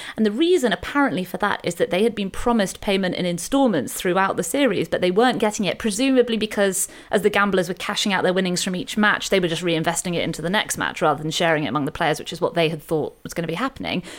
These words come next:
So they sort of turned on this gambling syndicate. They won game six and seven. Now, here's where legend says that the gangsters brought out the whole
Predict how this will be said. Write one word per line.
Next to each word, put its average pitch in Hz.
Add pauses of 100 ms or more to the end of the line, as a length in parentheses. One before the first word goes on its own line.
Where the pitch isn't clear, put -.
So 240
they 349
sort 269
of -
turned 285
on 165
this 160
gambling 143
syndicate. 165 (260)
They 190
won 285
game 190
six -
and 180
seven. 180 (240)
Now, 220
here's 339
where 269
legend 269
says - (220)
that -
the 190
gangsters 202
brought -
out 190
the 190
whole 185